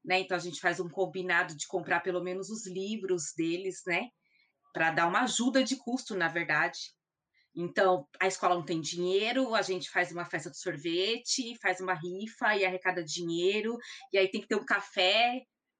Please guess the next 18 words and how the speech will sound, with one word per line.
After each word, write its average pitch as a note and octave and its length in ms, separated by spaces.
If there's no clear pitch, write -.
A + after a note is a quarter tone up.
e F#3+ 60
aí F#3+ 320
vai, F#3+ 300
faz G#3 280
de A3 60
novo G#3+ 180
outra A3+ 180
festa G#3+ 220
de - 80
sorvete G#3+ 800
e A3+ 80
arrecada G3 400
dinheiro G#3 580
pra, A#3+ 240
pra G#3 140
que A3+ 120
possa A#3 280
acontecer. A3+ 720